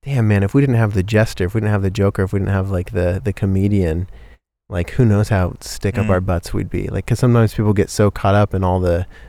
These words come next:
Speaker 1: the bullshit. We have comedians,
Speaker 2: Yeah.
Speaker 1: pe-, people to, like, point out, like,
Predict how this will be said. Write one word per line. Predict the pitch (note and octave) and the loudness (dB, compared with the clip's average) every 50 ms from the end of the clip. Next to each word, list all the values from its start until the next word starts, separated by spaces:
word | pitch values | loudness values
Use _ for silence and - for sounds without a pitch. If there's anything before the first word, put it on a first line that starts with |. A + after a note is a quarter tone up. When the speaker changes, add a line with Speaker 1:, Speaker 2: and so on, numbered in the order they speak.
| - - | -14 -10
Speaker 1:
the | - G2+ | -8 -4
bullshit. | F#2 G2 F#2+ G2+ F#2+ - G2+ G2 F#2+ - - - - - | -2 0 0 0 0 -2 -2 -2 -2 -4 -6 -10 -12 -6
We | G#2+ G2+ | -4 -4
have | G2 - | -4 -4
comedians, | - - G#2 G2 G2+ G2+ G2 F#2+ F2+ F2+ - F#2+ - | -4 -2 0 2 2 2 2 2 0 -2 -4 -6 -4
Speaker 2:
Yeah. | G2+ | 0
Speaker 1:
pe-, | A#2 A2 | 0 0
people | - - - - C3 A#2+ A2+ | 0 0 2 2 4 4 4
to, | G#2+ | 4
like, | G#2 F#2+ - | 2 2 2
point | - C3+ B2 A2+ A2 | 4 4 6 6 6
out, | A2 A2 - | 4 4 2
like, | G2 F#2+ F#2+ - - | 2 0 -2 -2 -6